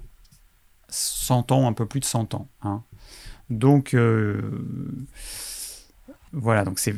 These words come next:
il y a quand même des choses depuis qui ont été découvertes. Il y a, alors, moi, ce que je trouve intéressant, c'est que dans ce, enfin, intéressant,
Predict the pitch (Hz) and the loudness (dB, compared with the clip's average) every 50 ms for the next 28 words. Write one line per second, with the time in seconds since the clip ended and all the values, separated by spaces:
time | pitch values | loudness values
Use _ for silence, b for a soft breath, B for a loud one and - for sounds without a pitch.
0 | - - 135 113 117 110 - 123 135 143 139 123 127 117 - - 147 151 139 120 | -2 -2 0 2 2 6 8 8 8 8 8 8 6 6 4 4 4 4 4 4
1 | 113 123 117 - - 135 131 - 117 110 98 - 110 107 120 127 - - 113 104 | 2 2 2 2 0 -2 0 2 2 2 2 2 2 2 2 2 2 0 0 2
2 | 107 110 139 143 - - - - - B B B B B B B B B - 190 | 4 4 4 4 2 -2 -10 -10 -12 B B B B B B B B B -6 -4
3 | 131 110 117 120 123 123 120 120 117 - - _ _ - 123 117 117 117 113 117 | 2 6 8 10 10 10 10 6 4 0 -6 _ _ 0 4 6 6 6 6 4
4 | - - - 127 127 143 160 156 - - 139 123 - - - 139 127 127 131 127 | 0 0 4 6 8 8 8 6 6 4 4 4 2 0 2 4 6 6 6 6
5 | - - 131 127 117 123 123 113 - - - 120 117 123 135 165 196 - - B | 6 6 4 6 6 6 4 4 4 2 4 6 6 6 6 4 2 -2 -6 B
6 | B B B B B B B B - 131 123 143 135 127 135 131 131 - - - | B B B B B B B B 0 2 4 6 6 8 6 6 4 0 0 0
7 | 123 127 123 117 110 143 127 117 123 120 113 - - 127 113 107 | 2 2 2 2 4 4 4 6 6 4 4 4 2 2 2 0